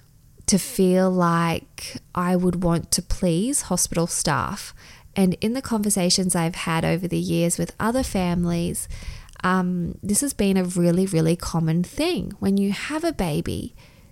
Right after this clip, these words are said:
you're so out of your depth and so overwhelmed a lot of the time that you find yourself trying to please, in quotes, the hospital staff.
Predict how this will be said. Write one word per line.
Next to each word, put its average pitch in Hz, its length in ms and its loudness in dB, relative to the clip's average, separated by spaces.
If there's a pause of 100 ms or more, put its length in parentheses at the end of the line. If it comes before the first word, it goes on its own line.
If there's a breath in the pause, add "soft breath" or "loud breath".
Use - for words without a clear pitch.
(640 soft breath)
you're 214 200 4
so 220 540 4 (120)
out 190 160 2
of 190 100 0
your 165 200 2
depth - 580 -4
and 180 180 2
so 175 220 4
overwhelmed 170 800 2
a 214 40 -2
lot 202 140 2
of 202 120 -2
the 220 120 0
time 214 480 -4 (240)
that - 140 -2
you 202 100 0
find 214 400 -2
yourself 214 400 0
trying 185 540 0
to 170 300 2 (120)
please, - 680 -2
in 190 200 -4
quotes, - 540 -6 (280 loud breath)
the 240 100 -2
hospital 220 400 -2
staff. - 520 -2